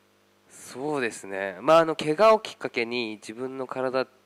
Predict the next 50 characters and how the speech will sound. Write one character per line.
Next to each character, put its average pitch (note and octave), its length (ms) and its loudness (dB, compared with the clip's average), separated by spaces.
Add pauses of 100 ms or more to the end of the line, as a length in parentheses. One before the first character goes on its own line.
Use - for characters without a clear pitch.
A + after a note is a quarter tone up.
(220)
て C#3+ 100 -6
い D3 140 0
う D3+ 80 -2
も E3 160 0
の F3 720 2 (1000)
と - 80 -2
い D3+ 40 2
う C#3+ 40 0
か、 G#2+ 160 -4 (380)
体 F#3+ 380 4
っ G#3+ 160 0
て G3+ 100 -2
い F#3+ 60 4
う F#3 60 0
も F#3 120 2
の D3+ 140 -2
に F#2 280 -12 (1600)
意 A#2+ 60 -16
識 - 260 -16
が E2+ 100 -14
い E2 60 -16
く - 120 -12
よ F2 80 -8
う - 20 -16
に E2 60 -16
な E2+ 40 -16
っ - 20 -16
た。 - 160 -16 (160)
な-、 G#2+ 200 -14 (340)
な A2+ 80 -14
ん - 20 -14
か、 G2 220 -14 (300)
ち - 40 -20
ょ - 20 -20
っ - 20 -20
と - 100 -14
わ F2+ 80 -12
か - 80 -16
り G2+ 80 -12
ま G#2 100 -14
す - 80 -18
か E2 120 -16
ね。 E2 240 -18 (1080)
な A2 100 -14
ん - 40 -16
か、 G#2 100 -6 (1300)
う - 40 -20
ん、 F#2+ 260 -20
体 F3 380 2
を E3 320 2